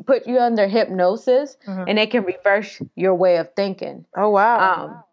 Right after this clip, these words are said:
Speaker 1: yeah, it's very powerful. Like, it's helped me with forgiveness. It's helped me, uh, forget some things or,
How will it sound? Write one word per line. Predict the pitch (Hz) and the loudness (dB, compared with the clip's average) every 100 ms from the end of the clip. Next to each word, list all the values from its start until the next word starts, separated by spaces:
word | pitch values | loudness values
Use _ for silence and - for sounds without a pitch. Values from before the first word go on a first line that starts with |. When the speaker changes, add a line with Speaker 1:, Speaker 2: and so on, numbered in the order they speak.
| _ _ | _ _
Speaker 1:
yeah, | 262 294 214 - | 0 2 2 0
it's | - 254 | 0 0
very | 240 277 262 | 2 2 2
powerful. | 277 240 226 165 - - _ _ - | 2 2 0 -4 -6 -8 _ _ -2
Like, | 214 196 180 - _ _ _ _ | 0 0 -2 -10 _ _ _ _
it's | 233 262 | -2 0
helped | 254 240 | 2 0
me | 233 240 | 0 -2
with | 214 208 | -2 -2
forgiveness. | 185 180 233 247 233 240 240 | -6 0 0 2 0 0 -2
It's | 180 | -2
helped | 220 202 | 0 -2
me, | 202 202 190 - - | -2 -4 -4 -2 2
uh, | 170 | 2
forget | 170 180 180 196 | 2 -2 -2 -2
some | 202 180 | -4 -2
things | 196 190 190 | 0 0 0
or, | 175 - | 0 -2